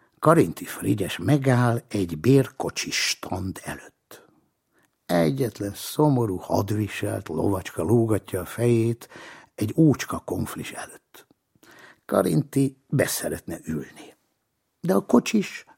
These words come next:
sehol. Az író vár egy kis ideig, aztán megszólítja a bérkocsis ipari segédmunkást, a kocsimosót.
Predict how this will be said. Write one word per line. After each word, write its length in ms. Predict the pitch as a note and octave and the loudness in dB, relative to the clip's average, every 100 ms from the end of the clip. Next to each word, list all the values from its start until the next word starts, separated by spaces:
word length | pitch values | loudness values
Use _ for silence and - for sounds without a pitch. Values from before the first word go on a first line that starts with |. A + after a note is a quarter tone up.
| _ | _
sehol. 580 | - - - D2 C#2+ - _ _ _ _ - - - - | -14 -10 -8 -8 -10 -16 _ _ _ _ -20 -20 -20 -16
Az 80 | C3 | -4
író 360 | G#3 F#3+ F#2+ D#2+ | 0 0 0 -2
vár 340 | A#2 F3 F3 | -2 0 0
egy 160 | D3+ - | 0 0
kis 240 | C3+ - | -4 -2
ideig, 380 | B2+ A#2+ C#3 B2+ | -4 0 0 0
aztán 280 | B2 C#3 C3 | -2 -2 0
megszólítja 1120 | F3+ C3+ - - F#2 D#2+ E2 - - G#2 B2 | 0 0 -2 -4 -4 -4 -8 -10 -4 -2 -2
a 320 | - F#2 F2 - - - | -2 -4 -4 -8 -20 -12
bérkocsis 1000 | E2+ A2 D#3 D3 - G2+ F#2+ F#2 - - | -2 4 6 4 -2 -6 -4 -4 -6 -6
ipari 420 | C3+ - G#2 G2 | -6 0 0 0
segédmunkást, 1600 | - - G2 F#2+ F#2 E2+ F2+ E2+ D#2 - F2+ A2 B2 - - - - _ | -4 -4 -4 -2 -2 -2 -2 -4 -4 -4 -2 0 -2 -6 -12 -18 -20 _
a 360 | - G2+ G2+ _ | -4 -4 -4 _
kocsimosót. 1000 | G2 - - - - - - - - | -4 -4 -4 -6 -8 -8 -10 -20 -20